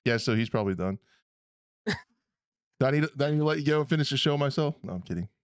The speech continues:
Speaker 2: Right. No, no,
Speaker 1: Um,
Speaker 2: you're good, bro. You're
Speaker 1: so, yeah. Modern Warfare three, we'll talk about a lot next week, but I, I, I can tell you next week will be fun because, uh, the Drop Shot podcast guys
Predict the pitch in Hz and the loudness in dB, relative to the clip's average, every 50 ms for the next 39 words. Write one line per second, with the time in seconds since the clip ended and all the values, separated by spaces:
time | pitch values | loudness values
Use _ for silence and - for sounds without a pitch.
0 | _ _ _ _ _ _ _ _ _ _ - 123 117 110 110 120 131 131 127 113 | _ _ _ _ _ _ _ _ _ _ -2 -2 0 0 0 0 2 2 2 0
1 | 107 98 95 104 113 117 107 98 92 - - 92 92 92 - _ _ - - - | 0 -2 -2 -4 -6 -6 -6 -8 -10 -10 -12 -12 -12 -14 -18 _ _ -4 0 0
2 | 117 117 113 107 95 92 - - _ _ _ _ _ _ _ 147 170 185 185 185 | 2 2 2 0 -2 -4 -10 -20 _ _ _ _ _ _ _ 0 2 2 2 2
3 | 175 - 180 165 - 160 160 156 151 - 160 151 151 151 151 151 143 139 135 135 | 2 2 0 2 2 2 2 2 2 2 2 2 2 0 0 0 2 2 0 0
4 | 135 135 135 127 - - 131 120 110 123 135 139 143 143 - - 131 139 139 135 | 0 0 -2 0 0 0 0 0 0 -2 0 0 0 -2 -2 -2 0 0 0 -2
5 | - - _ _ _ _ _ - 139 147 151 147 - _ _ - - 147 135 - | -4 -10 _ _ _ _ _ 0 2 2 2 -2 -4 _ _ -2 -2 -2 0 0
6 | - 160 165 170 165 156 147 147 151 143 - - 151 151 143 151 147 135 139 123 | 0 2 2 2 2 4 2 2 2 0 -2 0 0 0 2 0 0 0 0 -2
7 | - - 123 123 123 127 123 - _ _ _ _ _ _ _ - 123 117 120 - | 0 -2 0 0 0 -2 -4 -8 _ _ _ _ _ _ _ 2 2 2 4 2
8 | 131 127 120 117 110 113 - - _ _ _ _ _ _ _ _ _ 123 117 113 | 2 2 4 2 0 -4 -8 -16 _ _ _ _ _ _ _ _ _ 0 2 2
9 | 110 107 104 104 101 - - _ _ - 120 104 113 123 127 135 127 - 147 139 | 2 2 0 -2 -4 -6 -10 _ _ -4 -4 0 0 0 0 0 -2 -2 -2 -2
10 | 107 - - 117 117 117 - - 135 131 120 - - 131 127 123 123 117 - - | -2 -2 -2 -2 -2 -2 0 -2 -2 -2 -2 -2 -2 0 0 0 0 -2 -4 -10